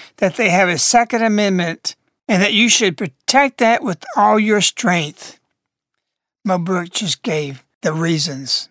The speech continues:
Our forefathers knew the abuse of government. Our Lady gave a beautiful message August twenty-fifth, nineteen ninety-four. She says, "I pray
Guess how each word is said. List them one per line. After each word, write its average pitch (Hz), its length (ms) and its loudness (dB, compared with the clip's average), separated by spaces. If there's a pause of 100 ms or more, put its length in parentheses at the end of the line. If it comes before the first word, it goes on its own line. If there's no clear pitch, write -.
(600)
Our 208 300 4
forefathers 165 960 0 (360)
knew 226 380 4
the 202 180 2
abuse 190 640 0 (420)
of 156 160 0
government. 160 680 -2 (680)
Our 185 120 2
Lady 226 200 4
gave 208 140 2
a 170 80 0
beautiful 247 420 0
message 196 560 2 (200)
August 196 340 0
twenty-fifth, 185 640 -2
nineteen 196 360 0
ninety-four. 160 680 -2 (880)
She 254 220 0
says, 196 260 2
"I 220 160 2
pray 226 640 2